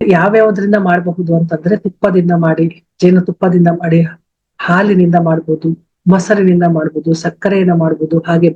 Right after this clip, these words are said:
ಭಸ್ಮದಿಂದ ಮಾಡ್ಬೋದು, ಗಂಧವನ್ನ ಹಾಕಿ ಅಭಿಷೇಕವನ್ನ ಸಹ ಮಾಡಿ. ನಿಮಗೆ ಯಾವ್ದು ಅನುಕೂಲ ಆಗುತ್ತೋ ಅದರಿಂದ ಮಾಡಿ. ಜಲಾಭಿಷೇಕ ಮಾಡಿದ ನಂತರ ಆ ನೀರನ್ನ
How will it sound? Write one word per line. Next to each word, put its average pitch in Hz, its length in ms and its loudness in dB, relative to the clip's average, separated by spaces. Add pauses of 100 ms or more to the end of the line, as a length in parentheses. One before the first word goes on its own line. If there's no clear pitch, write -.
ಭಸ್ಮದಿಂದ 170 560 -2
ಮಾಡ್ಬೋದು, - 480 -8
ಗಂಧವನ್ನ 185 560 2
ಹಾಕಿ 165 400 0 (300)
ಅಭಿಷೇಕವನ್ನ 160 600 -2
ಸಹ 165 320 -8
ಮಾಡಿ. 151 220 -12
ನಿಮಗೆ 180 340 4
ಯಾವ್ದು 185 360 2
ಅನುಕೂಲ 185 320 0
ಆಗುತ್ತೋ 165 340 -2
ಅದರಿಂದ 160 340 -2
ಮಾಡಿ. - 320 -14 (1600)
ಜಲಾಭಿಷೇಕ 185 600 0
ಮಾಡಿದ 170 300 0
ನಂತರ 170 320 0
ಆ 180 160 -2
ನೀರನ್ನ 165 400 2